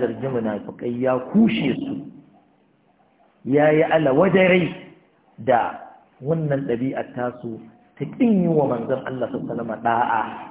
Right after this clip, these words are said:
da bijire masa. Allah Ta'ala ya ce, "Wa yaquluna ta'atu." In an yi magana, munafiqai sai su ce ne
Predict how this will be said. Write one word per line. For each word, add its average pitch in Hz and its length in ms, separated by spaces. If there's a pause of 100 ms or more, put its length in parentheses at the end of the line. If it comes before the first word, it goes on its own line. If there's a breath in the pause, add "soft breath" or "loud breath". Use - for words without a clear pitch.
(120)
da 120 80
bijire 117 480
masa. - 360 (800)
Allah 123 320
Ta'ala 120 380
ya 123 160
ce, - 120
"Wa 113 120
yaquluna 120 680
ta'atu." 117 600 (1120)
In 139 200
an 143 160
yi 151 80
magana, 131 420
munafiqai 113 580
sai 135 140
su 120 160
ce 120 200
ne 101 140